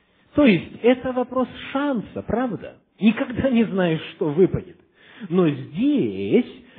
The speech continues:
жребий пал на Иону. Как это могло случиться?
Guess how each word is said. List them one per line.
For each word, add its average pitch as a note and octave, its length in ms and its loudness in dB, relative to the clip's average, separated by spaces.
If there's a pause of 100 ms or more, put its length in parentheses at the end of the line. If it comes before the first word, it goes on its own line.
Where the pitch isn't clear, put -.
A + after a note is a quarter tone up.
жребий G#3 640 0
пал A3+ 400 -4
на A3+ 140 -4
Иону. A#3 840 2 (320)
Как C4+ 140 -6
это E3+ 100 -8
могло B2 300 -8 (100)
случиться? F2+ 400 -20